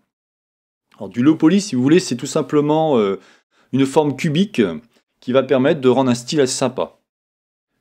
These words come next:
Mais, et ici, vous pourriez mettre par exemple une maison, après, ou alors on pourrait mettre ici, je sais pas, un château avec des tours qui vont tirer sur les ennemis. Enfin, vous voyez, on, on peut imaginer évidemment plein de choses.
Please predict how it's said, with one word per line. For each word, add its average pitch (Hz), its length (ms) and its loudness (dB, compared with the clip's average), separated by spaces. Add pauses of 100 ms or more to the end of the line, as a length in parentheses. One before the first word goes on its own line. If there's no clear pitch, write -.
Mais, 160 260 0
et 117 80 0
ici, 113 300 -2
vous 160 40 -6
pourriez 110 200 2
mettre 123 160 2
par 113 80 2
exemple 110 280 -2
une 113 60 4
maison, 113 540 2
après, 117 340 2
ou 101 140 0
alors 107 180 2
on 98 80 -2
pourrait 101 200 0
mettre 104 200 0
ici, 107 300 -2
je - 100 -6
sais - 140 -8
pas, 123 180 2
un 123 60 0
château 120 520 2
avec 98 140 -2
des 107 140 -2
tours 127 400 -2
qui - 120 -16
vont 104 120 0
tirer 113 260 2
sur 113 140 -4
les 107 180 2
ennemis. 120 240 6
Enfin, 113 140 -4
vous 85 60 -6
voyez, 110 180 0
on, 85 160 -10
on 104 100 -10
peut 113 140 -2
imaginer 107 360 2
évidemment 113 360 0
plein 151 260 0
de 127 120 0
choses. - 440 -12